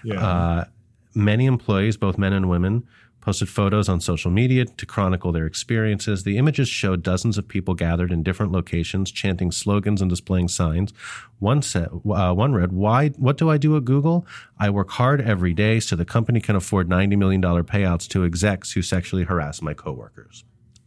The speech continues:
Speaker 1: That sounds like a great mission statement
Speaker 2: Sounds like a
Speaker 1: right
Speaker 2: great
Speaker 1: there.
Speaker 2: mission statement. So,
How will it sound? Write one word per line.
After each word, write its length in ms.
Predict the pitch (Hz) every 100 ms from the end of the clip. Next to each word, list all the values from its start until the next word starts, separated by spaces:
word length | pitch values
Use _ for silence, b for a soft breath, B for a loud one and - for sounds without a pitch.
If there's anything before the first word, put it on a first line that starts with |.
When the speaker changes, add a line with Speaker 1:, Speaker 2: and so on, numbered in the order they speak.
| -
Speaker 1:
That 180 | 120
sounds 180 | - 147
like 140 | 101 101
a 60 |
great 340 | 90 98 95 -
mission 320 | 123 - 101
statement 220 | - 120
Speaker 2:
Sounds 140 | 131 135
like 100 | 120
a 60 |
Speaker 1:
right 60 | 92
Speaker 2:
great 100 | 95
Speaker 1:
there. 80 | 95
Speaker 2:
mission 240 | 90 87
statement. 380 | 82 - 73 73
So, 260 | - 113